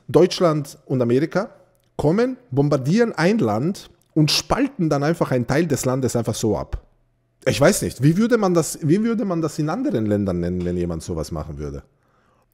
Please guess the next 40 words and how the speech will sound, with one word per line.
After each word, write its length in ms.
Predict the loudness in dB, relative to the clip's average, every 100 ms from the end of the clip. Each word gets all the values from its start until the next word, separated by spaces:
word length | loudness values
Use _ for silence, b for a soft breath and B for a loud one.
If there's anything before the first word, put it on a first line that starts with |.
| 2
Wenn 160 | 4
jemand 260 | 6 6 4
einfach 260 | 4 4 2
reinkommt 440 | 2 2 0 0
und 80 | 2
plötzlich 340 | 2 2 0
sagt, 280 | 2 0 0
so, 120 | -2
„Ich 140 | -2 0
nehme 180 | 0
mir 140 | 2 0
einfach 200 | 0 -2
einen 160 | -2
Teil 160 | -2 0
des 200 | 0 -2
Landes, 340 | -2 -2 -2
ich 140 | -4 -8
bin 80 | -8
zwar 240 | -4 -4
der 100 | -4
Aggressor, 500 | -4 -4 -4 -4 -4
aber 240 | -2 -4
die 140 | -4 -4
sind 240 | -4 -4
jetzt 220 | -6 -4
unabhängig 640 | -6 -4 -4 -6 -6 -8 -14 _ _ b b b b
und 160 | -8 -4
wir 100 | -2
beschützen 460 | -2 -4 -6 -6 -6
die“, 140 | -6
das 180 | -6 -8
ist 140 | -6
halt 160 | -6 -4
so. 260 | -4 -4 -6 _ _ _ _ -20 _ _ _ _
Wie 160 | -4 -2
würdest 300 | -2 -2 -4
du 60 |
das 180 | -6 -4
nennen? 280 | -6 -6 -10 _ -10
Ja? 240 | -10 -10